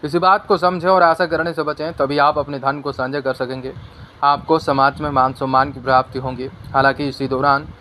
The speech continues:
आपके भाई बहनों का स्वास्थ्य कमज़ोर होगा, जिस पर आपको अपने धन खर्च करना पड़ सकता है, परंतु इस दौरान आपके द्वारा अपनी हर प्रकार की पारिवारिक जिम्मेदारियों का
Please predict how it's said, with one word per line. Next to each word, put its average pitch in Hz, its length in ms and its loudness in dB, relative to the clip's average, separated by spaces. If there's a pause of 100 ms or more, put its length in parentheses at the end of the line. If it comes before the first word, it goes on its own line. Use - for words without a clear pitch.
(260)
आपके 143 300 0
भाई 135 240 0
बहनों 131 280 -2
का 131 120 -4
स्वास्थ्य 135 420 0
कमज़ोर 123 420 -4
होगा, 127 320 -8 (340)
जिस 135 120 -8
पर 139 160 2
आपको 135 320 0
अपने 127 240 -4
धन 123 220 -4
खर्च 120 260 -4
करना 120 280 -4
पड़ 120 140 -8
सकता - 280 -8
है, 123 180 -8 (500)
परंतु 175 540 2
इस 143 180 -12
दौरान 165 420 4
आपके 147 320 0
द्वारा 139 340 2
अपनी 139 220 -2
हर 131 200 2
प्रकार 135 360 0
की 135 120 -10
पारिवारिक 127 540 0
जिम्मेदारियों 127 560 -2
का 123 240 -6